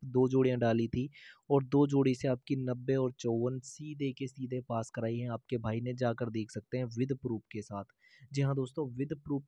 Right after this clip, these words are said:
के साथ जाकर देख सकते हैं। और इस वीडियो में दोस्तों, आज का गेम अब आपको बताऊँगा, तो वीडियो को कंटिन्यू शुरू से आखिर तक, शुरू से लास्ट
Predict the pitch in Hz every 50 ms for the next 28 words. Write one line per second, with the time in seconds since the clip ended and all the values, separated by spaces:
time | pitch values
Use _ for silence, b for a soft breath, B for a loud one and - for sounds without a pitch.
0 | _ - 147 143 - 139 135 135 135 139 123 123 - 127 127 127 127 127 - -
1 | 131 123 _ 131 135 147 151 147 147 143 139 139 - 139 131 131 127 127 123 123
2 | 127 123 123 117 113 - - 151 143 - - 120 120 123 123 131 - 143 135 127
3 | 123 123 127 127 120 120 117 113 113 - - 120 113 113 - 107 107 110 113 117
4 | 123 127 139 139 _ _ b b b b b b b - 139 127 131 135 135 143
5 | 147 151 147 - 165 160 - 147 135 135 131 123 135 135 139 143 147 139 - -
6 | 131 123 123 120 - 131 123 117 - - 190 - 131 135 139 - - 120 120 120
7 | - 135 127 120 117 113 113 113